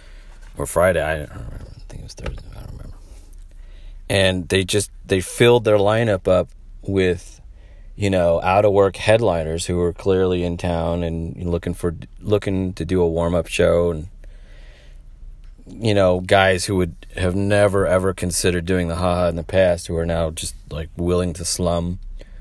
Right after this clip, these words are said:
And they were never there during, during my tenure at open micing there, and, but they're friends of the club, they're friends of the owner, and they look good on a banner and a, a, a marquee, so they get the win,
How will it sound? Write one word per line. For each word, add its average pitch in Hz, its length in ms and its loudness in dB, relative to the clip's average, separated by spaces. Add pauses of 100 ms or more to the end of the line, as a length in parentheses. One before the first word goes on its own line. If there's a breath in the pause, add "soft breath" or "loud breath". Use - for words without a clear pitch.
(540 soft breath)
And 87 180 -2
they 92 80 4
were 95 120 2
never 101 280 4
there 101 280 6
during, 95 420 0
during 92 400 0
my 98 180 2
tenure 104 420 2
at 104 120 4
open 104 280 2
micing 101 360 0
there, 98 380 0
and, 78 500 -6 (1120)
but 80 160 -2
they're 76 100 -2
friends 90 420 0
of 80 140 -2
the - 80 -6
club, 107 440 6
they're 82 120 -6
friends 85 340 -4
of 78 120 -6
the 85 180 -2
owner, 104 480 0
and 82 180 -4
they 78 100 -6
look 85 180 -4
good 90 240 0
on 87 160 0
a 80 60 -4
banner 98 640 0
and 78 280 -4
a, 78 300 -4
a, 76 260 -6 (800 loud breath)
a 85 40 -4
marquee, 104 760 0 (600 soft breath)
so 90 480 0
they 98 440 0
get 101 260 0
the 92 100 0
win, 90 520 -2